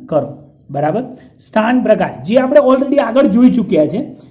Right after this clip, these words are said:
બરાબર? અલગ અલગ સ્થાને કેવી રીતે એનું પ્રતિબિંબ મળે છે, એ જ વસ્તુ અહીંયા જોવાનું છે. તો વસ્તુનું સ્થાન ક્યાં છે? અનંત અંતરે છે. વસ્તુ બહુ દૂર છે. બરાબર? અને તેનું પ્રતિબિંબ મુખ્ય કેન્દ્ર પર અહીંયા જોવા મળશે. અહીંયા મુખ્ય કેન્દ્ર એટલે એફ ઉપર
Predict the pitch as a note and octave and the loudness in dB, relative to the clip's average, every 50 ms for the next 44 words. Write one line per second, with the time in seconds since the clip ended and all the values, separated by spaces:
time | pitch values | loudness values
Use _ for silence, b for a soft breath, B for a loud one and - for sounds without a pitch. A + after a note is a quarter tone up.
0 | - - - D#3 D#3 E3+ A3+ C4+ - - A3+ A3 B3 B3 B3+ B3+ B3 - - - | -20 -8 -2 0 2 4 4 2 2 2 0 0 2 2 2 2 2 0 -2 -4
1 | A#3+ A3 A#3 A#3+ G#3+ F#3+ - A#3 A#3 A#3 A3+ A#3 A#3 A3+ A3+ F#3+ G#3+ G3+ F3+ G#3+ | -4 -4 -4 -4 -4 -6 -6 -4 -2 -2 -2 -2 -2 -4 -4 -4 -4 -4 -4 -4
2 | G3 A3+ A3+ A3 A3 A3+ A3 A3 G#3+ A3+ A#3 A3+ - - A#3 C4 C4+ A#3 G#3 G#3+ | -4 -2 0 0 2 2 0 0 0 -2 -4 -6 -8 -6 -4 -2 -2 -2 -2 -4
3 | G3+ G#3 - A3 G3+ F#3 F#3+ G#3+ D4 D#4 B B B B B B C3+ D#3 E3+ D#3+ | -4 -4 -4 -4 -4 -2 -2 -2 -4 -6 B B B B B B -6 -4 -2 -2
4 | D#3 C3 A#2+ A2+ G#2+ - - - B B B B B - D#4 C#4 A3 A#3+ A3+ - | -2 -4 -6 -10 -12 -16 -18 -20 B B B B B -4 -2 0 2 2 0 0
5 | - D#4+ D#4 D#4 D#4 - - - B3 B3 C4 C4 A#3+ - G3 - - - - - | 0 4 4 6 6 4 2 0 2 4 6 6 6 4 2 0 -2 -6 -8 -12
6 | - - - - F3 G#3 G#3 A3+ A#3+ A#3 G#3+ - - F3 F3+ F3+ E3 F3 D#3 C#3+ | -16 -16 -10 -6 -4 0 2 2 2 2 0 -4 -4 -4 -4 -2 -2 0 0 0
7 | C3 B2 A#2 A2+ A#2+ C#3 F#3+ F#3+ - - C4+ B3 G#3+ A3+ C4 B3+ - G#3 B3+ C4+ | -2 -4 -8 -10 -10 -8 -8 -8 -8 -8 -6 -4 0 2 2 2 4 6 6 6
8 | B3+ B3+ - - - - - - - B B B B B B B B - D3 D#3+ | 6 6 2 0 -4 -6 -10 -16 -18 B B B B B B B B 2 4 4
9 | E3+ F#3 A3 C4 B3+ B B B B B - G3+ B3 B3 B3 A#3 B3+ B3 G3 G#3+ | 6 6 4 2 -2 B B B B B -4 -2 0 0 0 0 0 0 0 0
10 | G3 - A#3+ A3+ G#3 F#3+ D3 A#2+ B B B B B - D3 G3+ G3+ - - - | -2 -2 -2 -2 -2 -2 -2 -4 B B B B B -6 -4 -4 -4 -2 -2 0
11 | C4 C4 C4 - G3+ F3 F3 F#3+ G3 G3+ F#3 G3 F#3 E3 D3+ D#3 D3+ C#3+ C#3 C3 | 0 0 0 -2 -4 -4 0 0 2 2 2 2 0 0 0 -2 -2 -4 -4 -6
12 | B2+ B2 A#2+ A2+ A2 - - - - - - D#3 E3 F3 F#3+ G3+ F#3 E3 D#3+ E3 | -6 -8 -10 -12 -14 -16 -18 -20 -20 -18 -12 -8 -4 -2 -2 -2 -2 -4 -6 -4
13 | - G#3 F#3+ G3 F#3 E3+ F#3 F#3 F3+ E3 F3 G3 F#3+ C3 - F3 F#3+ G#3 G3 - | -2 -2 -2 -2 -2 -2 -2 -2 -4 -4 -6 -8 -10 -8 -4 0 0 0 0 -2
14 | G#3 F#3 - - F#3+ G#3 A3+ - | -6 -6 -2 0 2 2 2 0